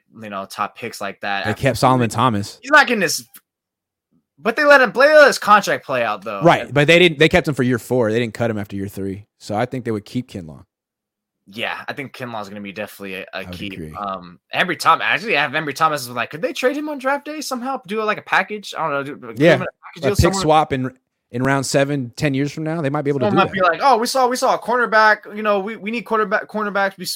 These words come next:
Speaker 1: we saw something in him. Maybe let's just get him in here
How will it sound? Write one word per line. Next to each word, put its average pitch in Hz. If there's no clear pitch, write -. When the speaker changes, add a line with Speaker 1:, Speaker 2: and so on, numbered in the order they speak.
Speaker 1:
we 151
saw 175
something 214
in 214
him. 214
Maybe 185
let's 180
just 170
get 202
him 196
in 196
here 175